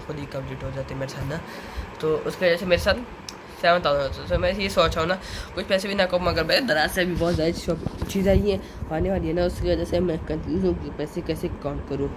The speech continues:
इसलिए कि बहुत ज़्यादा वो है, तो बहुत ज़्यादा मैं घाटे में जाऊँ। दूसरे मंथ से हो सकता है जनवरी या फरवरी में ले लूँ, जनवरी, फरवरी हो सकता है, मगर जनवरी, फरवरी मैं काउंट किया ना, अगर सेवन थाउजेंड मैं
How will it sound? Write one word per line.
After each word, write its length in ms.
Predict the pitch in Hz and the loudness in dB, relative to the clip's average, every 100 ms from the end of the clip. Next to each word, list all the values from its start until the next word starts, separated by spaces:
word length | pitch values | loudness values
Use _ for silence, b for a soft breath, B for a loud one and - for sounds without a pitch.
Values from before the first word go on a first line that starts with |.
| - | -2
इसलिए 160 | 180 | -2
कि 120 | 180 165 | 0 2
बहुत 200 | 147 147 | 2 0
ज़्यादा 220 | 143 156 | -2 -2
वो 160 | 151 | -2
है, 100 | 127 135 B B B B B B - | -4 -6 B B B B B B -6
तो 120 | 143 | -4
बहुत 520 | 139 135 127 151 165 165 | -4 -4 -6 0 2 2
ज़्यादा 260 | 156 160 | 4 4
मैं 280 | 170 160 151 156 - - - | 4 4 2 0 -6 -10 -8
घाटे 200 | 139 139 | -6 -4
में 100 | 156 | -4
जाऊँ। 240 | 143 139 - | -2 -2 -2
दूसरे 200 | 170 220 | 0 2
मंथ 180 | 190 190 | 2 2
से 80 | |
हो 720 | 202 - - - - - - 185 | 0 -2 -6 -6 -6 -6 -6 -4
सकता 200 | 202 196 | -2 0
है 280 | 190 180 - | 0 -2 0
जनवरी 440 | 170 180 185 196 | 0 4 4 4
या 120 | 185 170 165 165 170 170 | 4 2 2 0 0 -2
फरवरी 340 | 170 160 175 185 | -4 -4 -2 0
में 120 | 180 | 0
ले 200 | 147 147 | 0 0
लूँ, 220 | 160 170 180 - - - | 0 -2 -2 -6 -8 -10
जनवरी, 360 | 156 151 151 151 | -6 -2 -2 -4
फरवरी 520 | 147 143 - - - | -6 -8 -8 -10 -4
हो 60 | 208 | -2
सकता 180 | 240 | 2
है, 80 | 240 | 2
मगर 160 | 220 196 | 2 2
जनवरी, 260 | 208 233 | 4 4
फरवरी 460 | 226 190 196 - - | 2 0 -2 -6 -2
मैं 140 | 196 | -2
काउंट 200 | 196 185 | 0 0
किया 160 | 196 202 | 0 0
ना, 80 | 180 - - - - - - - | -2 -4 -10 -10 -12 -12 -8 -4
अगर 140 | 165 160 | 0 0
सेवन 340 | - 190 208 214 | 2 2 4 4
थाउजेंड 240 | 208 202 | 4 4
मैं 140 | 202 | 2